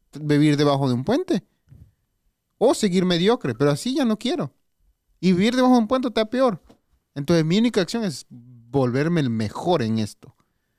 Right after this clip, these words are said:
No, y cuando dicen, "No, es que voy a ir a manejar al Uber y que luego voy a reparar un teléfono y que no, si no sale, luego me hago un taxi y luego si no sale, luego me invierto monedas en la cripto,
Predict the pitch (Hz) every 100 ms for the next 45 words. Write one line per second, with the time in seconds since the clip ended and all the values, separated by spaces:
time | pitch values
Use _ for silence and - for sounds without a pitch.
0 | _ _ 190 180 143 147 147 156 180 311
1 | 294 - 160 156 147 139 135 135 131 139
2 | 190 180 165 143 135 127 120 131 123 135
3 | 139 143 135 127 131 127 120 147 190 185
4 | 175 151 147 139 123 131 120 120 160 214
5 | 180 156 139 - 135 127 127 127 123 123
6 | 120 117 170 196 190 - 151 147 135 120
7 | 139 135 127 131 131 156 156 131 131 139
8 | 131 127 139 135 127 110 - - - _
9 | 139 143 151 147 135 123 123 120 113 110
10 | - _ 156 139 - 127 117 110